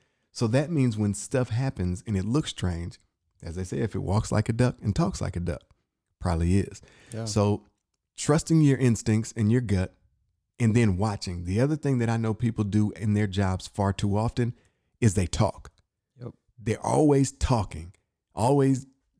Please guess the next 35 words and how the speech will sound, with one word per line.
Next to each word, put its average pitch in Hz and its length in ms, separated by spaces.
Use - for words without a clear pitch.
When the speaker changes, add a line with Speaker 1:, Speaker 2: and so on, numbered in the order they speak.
Speaker 1:
and 117 220
they're 101 80
not 110 240
listening 117 440
enough. 82 320
If 92 140
people 170 280
would 120 160
sometimes 120 500
just 104 160
shut 117 220
up 123 220
and 92 160
let 117 180
people 123 240
talk, - 340
what 98 200
you 123 160
just 139 240
said 147 200
earlier, 156 380
which 104 300
is 104 280
you 107 140
get 123 160
to 110 80
know 123 160
the 143 80
people, 139 260
you 98 120
get 160 160
to 123 80
know 170 180
by 90 140
listening, 110 420